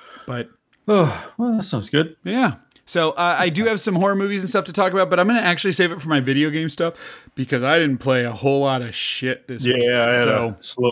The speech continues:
Speaker 2: week myself.
Speaker 1: so I will let
Speaker 2: No.
Speaker 1: you take over for now. What did you play, <laughs> Trees?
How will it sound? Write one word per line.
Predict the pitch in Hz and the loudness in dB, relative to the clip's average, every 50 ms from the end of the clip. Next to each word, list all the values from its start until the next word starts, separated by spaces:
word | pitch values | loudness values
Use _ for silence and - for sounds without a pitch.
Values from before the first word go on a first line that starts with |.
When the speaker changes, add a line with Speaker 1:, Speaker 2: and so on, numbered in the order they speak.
| - - | 0 -2
Speaker 2:
week | 110 117 107 107 - | -2 -2 -2 -2 -2
myself. | 110 107 104 - - 123 113 107 - - _ _ - | -4 -4 -4 -2 0 2 2 2 0 -4 _ _ -20
Speaker 1:
so | - - - 139 131 131 | -14 -8 -6 -4 -4 -2
I | - 147 160 175 | -2 -2 -2 0
will | 180 185 170 151 | 0 0 0 0
let | 156 151 131 | 0 0 2
Speaker 2:
No. | 110 110 113 | 2 2 2
Speaker 1:
you | - | 0
take | 135 - 151 139 127 | 0 0 -2 0 0
over | 143 143 139 139 139 | -2 -2 0 -2 -2
for | 131 - 135 127 | -2 -2 -2 0
now. | 135 147 143 139 135 127 - - - - - - - - - - _ | 2 2 2 2 2 0 -4 -14 -20 -20 -20 -20 -20 -20 -20 -18 _
What | 123 120 127 151 170 160 147 143 117 104 - | -4 -2 2 2 2 2 0 -2 -10 -12 -4
did | - 160 175 190 190 185 147 135 | 0 2 2 2 2 2 0 0
you | 147 139 127 | 2 0 0
play, | 101 101 135 139 127 127 | 0 0 0 0 0 0
<laughs> | |
Trees? | 123 - - - 180 170 147 - - 208 - - - - - 311 - - - - - | -2 -4 -2 2 2 2 2 0 -2 -6 0 0 -2 0 2 0 0 0 -6 -18 -20